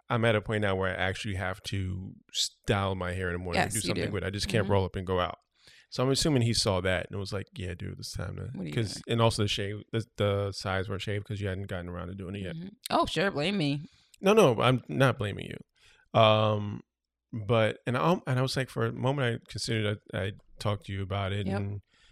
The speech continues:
Speaker 1: you were helpful and not helpful at the same time.
Speaker 2: Why?
Speaker 1: It's
Speaker 2: What
Speaker 1: like,
Speaker 2: did I say?
Speaker 1: I think it's the kind of same thing I do to you. It's like, "Do what you want, but you look fine, but you look great if you do the other thing too." But
Speaker 2: Right.
Speaker 1: it's like, "Well, thanks for
Speaker 2: Thanks.
Speaker 1: a
Speaker 2: Thanks
Speaker 1: lot
Speaker 2: for
Speaker 1: of words.
Speaker 2: nothing.
Speaker 1: <laughs> Thanks for all
Speaker 2: Thanks
Speaker 1: the
Speaker 2: for being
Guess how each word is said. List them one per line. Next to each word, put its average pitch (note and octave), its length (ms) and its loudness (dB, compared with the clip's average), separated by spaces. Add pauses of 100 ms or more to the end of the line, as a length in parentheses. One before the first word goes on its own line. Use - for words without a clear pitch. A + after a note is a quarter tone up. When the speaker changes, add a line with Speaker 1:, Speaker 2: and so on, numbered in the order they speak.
(220)
Speaker 1:
you G#2 200 -2
were G2+ 360 0 (200)
helpful G2+ 340 -4
and F#2+ 60 -2
not F#2 140 -2
helpful F#2+ 280 -4
at F#2 80 -6
the F#2+ 80 -8
same F#2+ 280 -6
time. F#2 340 -6
Speaker 2:
Why? - 640 4
Speaker 1:
It's F#3+ 40 8
Speaker 2:
What - 20 2
Speaker 1:
like, B2+ 100 8
Speaker 2:
did - 80 8
I F#3 40 8
say? F3 380 0 (340)
Speaker 1:
I C#3+ 80 6
think C4+ 140 4
it's - 140 4
the - 100 -8
kind A#2 180 4
of G#2+ 60 2
same G2 140 0
thing G2 100 2
I F2+ 60 2
do F2 140 -2
to F#2 60 -4
you. F#2+ 100 -2
It's F#2+ 100 -6
like, F#2 160 -6 (960)
"Do D3+ 160 2
what D3+ 160 0
you C#3+ 60 -2
want, C#3 160 -2
but A#2 100 -4
you C3 80 2
look C3+ 140 2
fine, C3+ 300 4
but A#2+ 120 -4
you C#3+ 80 2
look C#3 120 2
great C#3+ 160 2
if C3 140 0
you C3 60 2
do B2+ 220 4
the B2 120 2
other B2+ 120 2
thing B2+ 220 -2
too." C3 260 -4
But A#2 120 -2
Speaker 2:
Right. D#2+ 220 -4 (240)
Speaker 1:
it's B2 140 -2
like, A2 160 -2
"Well, G2 180 -4 (120)
thanks A2 220 -4
for G2 160 0
Speaker 2:
Thanks. - 320 -4
Speaker 1:
a - 100 -2
Speaker 2:
Thanks A2 60 2
Speaker 1:
lot G#2+ 100 6
Speaker 2:
for G#2+ 80 6
Speaker 1:
of G#2+ 60 4
words. G#2 300 6
Speaker 2:
nothing. - 280 6 (440)
Speaker 1:
<laughs> - 40 -16
Thanks - 180 2
for - 100 6
all - 180 2
Speaker 2:
Thanks G#3 180 8
Speaker 1:
the G#3+ 80 8
Speaker 2:
for F3+ 60 6
being F3+ 200 8